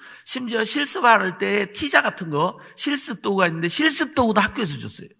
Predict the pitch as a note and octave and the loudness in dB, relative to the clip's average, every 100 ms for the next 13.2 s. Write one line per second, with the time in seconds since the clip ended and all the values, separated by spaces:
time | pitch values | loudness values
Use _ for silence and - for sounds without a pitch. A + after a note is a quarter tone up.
0 | _ _ _ _ _ - - _ _ _ | _ _ _ _ _ -20 -20 _ _ _
1 | _ _ _ _ _ _ _ - - D3 | _ _ _ _ _ _ _ -20 0 6
2 | G#3+ C4 - F#3 F3+ F#3+ G3+ A2 - - | 8 6 2 -2 -2 4 2 2 -8 -20
3 | _ _ - D3 A2 G2+ - _ _ _ | _ _ -4 -2 -2 -8 -16 _ _ _
4 | _ - A#3 - A3+ G#3 - - - - | _ -2 0 4 4 4 -2 -8 -14 -20
5 | _ - A#3 A3+ A#3+ G#3+ G3+ F#3+ B3 - | _ 2 4 4 2 4 2 2 -4 -6
6 | - _ - G#3 A3 F#3 - - _ F3+ | -12 _ -10 -2 0 0 -4 -20 _ -2
7 | D#3+ D3+ D4+ B3 C3+ A2+ E3+ F#3+ C3+ C#3 | -2 -2 0 0 0 2 4 4 2 -4
8 | B3 F3+ A2 - _ - D3 _ _ _ | -4 -4 -6 -12 _ -16 -16 _ _ _
9 | - E3 D3+ B2 A2+ A#2+ A2+ G2+ F#2+ - | -6 -2 0 0 -2 -6 -6 -8 -10 -14
10 | _ _ - - - D#4 D4+ D4+ A#3+ B3+ | _ _ -20 -10 0 2 2 0 0 -2
11 | - D4 D4 C4 G3 G3+ A3 F#3+ F3+ G#3+ | -4 -2 2 2 2 0 0 -2 0 2
12 | G#4+ A4+ A3 G3 D3+ - D4 G3 C3 C3 | 0 0 -2 -2 -4 -6 -6 -6 -6 -8
13 | D3 | -10